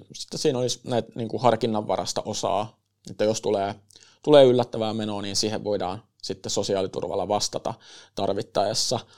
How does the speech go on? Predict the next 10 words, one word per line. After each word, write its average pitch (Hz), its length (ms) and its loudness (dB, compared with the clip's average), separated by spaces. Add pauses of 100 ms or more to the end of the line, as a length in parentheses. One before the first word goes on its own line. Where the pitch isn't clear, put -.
(340)
Ää, 98 80 2 (520)
ja 101 120 0
sitten, 101 420 0 (160)
sitten - 280 -6
myöskään 101 500 -4
niinku 101 220 -4
ansiosidonnaista 107 880 -2
tässä - 300 -6
ei 50 140 -6
oltaisi - 360 -8